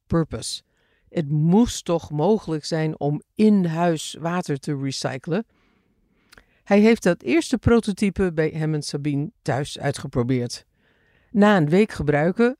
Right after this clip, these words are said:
brachten ze de watermonsters naar het lab. De resultaten waren niet goed.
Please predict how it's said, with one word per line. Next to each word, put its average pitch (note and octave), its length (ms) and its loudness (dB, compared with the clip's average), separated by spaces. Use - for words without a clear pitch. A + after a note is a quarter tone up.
brachten E3+ 380 0
ze D#3 180 -4
de C3+ 120 -6
watermonsters D#3 800 -2
naar C#3 160 -2
het C#3 100 -6
lab. B2 340 -4
De F#3 100 -6
resultaten G#3 1120 -2
waren G3 1120 2
niet C4 240 4
goed. - 380 -4